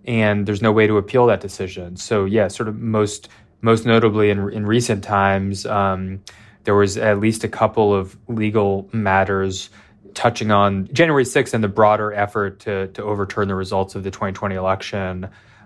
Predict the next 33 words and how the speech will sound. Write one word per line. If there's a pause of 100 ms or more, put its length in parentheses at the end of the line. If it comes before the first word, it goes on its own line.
Um,
of
course,
it's,
it's
come
out
that
Ginny
Thomas (380)
wrote
emails
to
state
legislatures
urging
them
to
overturn
the
results
of
the
election
and (100)
sort
of
flip
it
from
Biden
to
Trump.